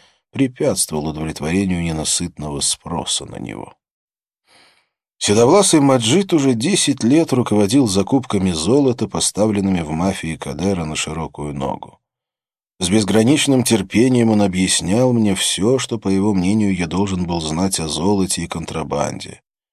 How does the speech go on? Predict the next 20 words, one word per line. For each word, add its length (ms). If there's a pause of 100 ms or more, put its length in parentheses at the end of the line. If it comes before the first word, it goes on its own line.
(340)
Его 180
тёмные 380
глаза 380
часами 720
пытливо 580
глядели 500
на 100
меня 320
из-под 260
кустистых 640
седых 420
бровей. 580 (600)
Хотя 300
под 160
его 160
началом 480
было 160
немало 440
крутых 440
парней, 640